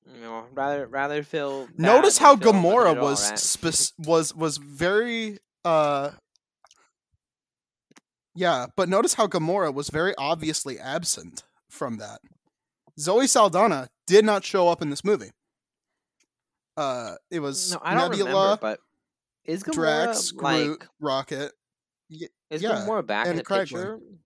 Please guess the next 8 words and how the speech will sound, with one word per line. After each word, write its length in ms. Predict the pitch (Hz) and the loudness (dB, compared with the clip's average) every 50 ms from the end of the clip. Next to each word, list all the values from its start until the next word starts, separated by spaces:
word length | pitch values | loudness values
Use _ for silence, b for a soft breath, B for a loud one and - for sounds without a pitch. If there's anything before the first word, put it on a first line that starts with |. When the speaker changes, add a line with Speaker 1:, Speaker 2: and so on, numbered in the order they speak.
| _ _ _ _ _ _ _ _ _ _ _ _ _ _ _ _ _ _ _ _ _ _ _ | _ _ _ _ _ _ _ _ _ _ _ _ _ _ _ _ _ _ _ _ _ _ _
Speaker 2:
Uh, 300 | 190 202 214 220 208 151 | 2 4 6 6 6 4
she 240 | - - - 226 220 | 0 -6 -8 -8 -6
came 280 | - 247 220 226 226 | -2 -2 0 0 0
back 280 | 214 220 226 233 220 - - | 0 0 -2 -2 -4 -8 -6
in 320 | 220 214 214 214 208 202 196 | -2 -2 0 0 -2 -2 -2
Endgame, 560 | 151 160 196 294 - - 143 135 156 208 240 - - | -4 -2 -2 -4 -4 -6 -8 -8 -8 -8 -10 -12 -14
I 80 | 147 147 | -14 -14
think. 360 | 143 - 185 226 202 208 - | -12 -12 -10 -10 -10 -10 -12